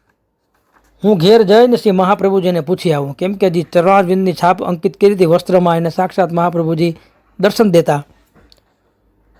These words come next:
"આપ શ્રી આજ્ઞા આપશે ને, તો હું આપ સર્વ સ્વરૂપને હું પધરાવી જઈશ."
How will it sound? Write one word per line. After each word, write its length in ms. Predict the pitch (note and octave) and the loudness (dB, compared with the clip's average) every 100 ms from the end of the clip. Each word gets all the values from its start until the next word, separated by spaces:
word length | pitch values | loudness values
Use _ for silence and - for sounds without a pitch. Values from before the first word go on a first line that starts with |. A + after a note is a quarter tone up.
| _ _ _ _ _ _ _ _ _ _ _ _ _ _ | _ _ _ _ _ _ _ _ _ _ _ _ _ _
"આપ 180 | G3 A#3 - | -2 0 -2
શ્રી 180 | B3 | 2
આજ્ઞા 360 | A#3 G#3+ A#3 G#3+ | 2 2 2 2
આપશે 260 | A3+ - C4 | 0 2 2
ને, 220 | F#3+ C#3 - _ _ _ _ _ | 2 -4 -10 _ _ _ _ _
તો 140 | - F#3 | -2 0
હું 220 | G#3 F#3+ | 2 2
આપ 120 | F#3+ | 0
સર્વ 220 | - F#3+ | -2 -2
સ્વરૂપને 380 | F#3 E3+ D#3+ D#3 | -2 -2 -4 -6
હું 100 | D#3 | -6
પધરાવી 360 | E3 D#3 D#3 C#3+ | -4 -2 -2 -4
જઈશ." 180 | C#3 | -8